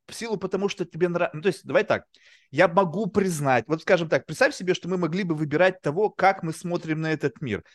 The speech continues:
И вот так щелк, щелк, щелк, меняем слайды, вос-, ну, как бы вот эти вот слои. И бам! И в каком-то из этих переключений мир показался интереснее.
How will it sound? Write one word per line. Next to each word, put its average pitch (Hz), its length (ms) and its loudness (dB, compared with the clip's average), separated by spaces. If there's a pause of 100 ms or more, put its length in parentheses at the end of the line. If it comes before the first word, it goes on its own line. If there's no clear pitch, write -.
(180)
И 185 80 2
вот 208 80 6
так 190 140 4
щелк, 302 400 2
щелк, - 460 0
щелк, 311 380 2 (340)
меняем 202 380 6
слайды, 160 460 4
вос-, 131 240 -4
ну, 175 60 -12
как 175 120 0
бы 127 60 -6
вот 127 120 0
эти 123 100 -2
вот 113 120 -4
слои. 151 400 0 (240)
И 170 80 0
бам! 262 440 4 (180)
И 175 80 0
в - 60 -10
каком-то 226 480 4
из 185 140 2
этих 208 260 2
переключений 202 720 -2
мир 196 260 0
показался 170 560 0
интереснее. 135 600 -6